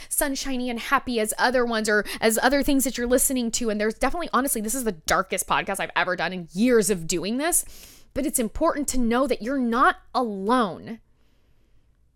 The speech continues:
And if you're working for someone where you're noticing this, or even if you feel like you're being, like, there's exploitation happening, you, you need to look at that. And I'm someone who moved halfway across the country to work for a company.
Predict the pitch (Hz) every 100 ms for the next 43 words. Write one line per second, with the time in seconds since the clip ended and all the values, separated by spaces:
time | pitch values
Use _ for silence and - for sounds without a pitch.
0 | _ - 247 254 247 220 190 220 359 -
1 | 359 339 269 - 214 208 208 202 196 190
2 | 190 196 262 381 370 285 220 196 185 -
3 | - - 240 247 330 403 330 311 - 330
4 | 359 - 262 233 254 214 202 - - -
5 | - 220 - 254 254 247 277 - 226 -
6 | 427 - 339 220 190 196 180 175 208 202
7 | 226 190 185 - 202 277 302 269 226 302
8 | 349 - 190 - 226 - 247 403 392 311
9 | 294 262 254 220 - 220 254 214 208 190
10 | 190 196 180 185 170 165 - 170 196 151
11 | - 113 208